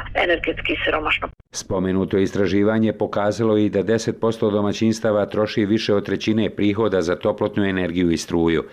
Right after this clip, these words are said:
Speaker 2: Uzrok energetskog siromaštva u Bosni i Hercegovini je kombinacija cijene energije, niskih prihoda domaćinstava i energetske neefikasnosti kuća. Profesorica na odsjeku za elektrotehniku Međunarodnog Burč univerziteta Jasna Hivzi Efendić.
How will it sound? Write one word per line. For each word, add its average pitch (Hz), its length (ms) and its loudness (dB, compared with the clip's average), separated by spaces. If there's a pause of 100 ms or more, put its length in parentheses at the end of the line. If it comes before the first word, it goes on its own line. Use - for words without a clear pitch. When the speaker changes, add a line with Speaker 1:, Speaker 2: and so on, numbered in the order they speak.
(160)
Speaker 2:
Uzrok 95 420 0
energetskog 98 600 0
siromaštva 95 580 0
u 101 120 2
Bosni 95 500 0
i 87 40 0
Hercegovini 101 640 0
je 95 120 -2
kombinacija 98 640 0
cijene 98 440 0
energije, 95 580 0
niskih 90 480 0
prihoda 95 420 0
domaćinstava 98 800 0
i 95 160 2
energetske 95 560 -2
neefikasnosti 87 840 -2
kuća. 78 400 0 (320)
Profesorica 95 720 -2
na 87 180 -2
odsjeku 92 440 -2
za 87 160 2
elektrotehniku 92 760 -2
Međunarodnog 87 720 -2
Burč 87 300 -2
univerziteta 82 960 0
Jasna 90 400 -2
Hivzi 82 320 0
Efendić. 76 640 -4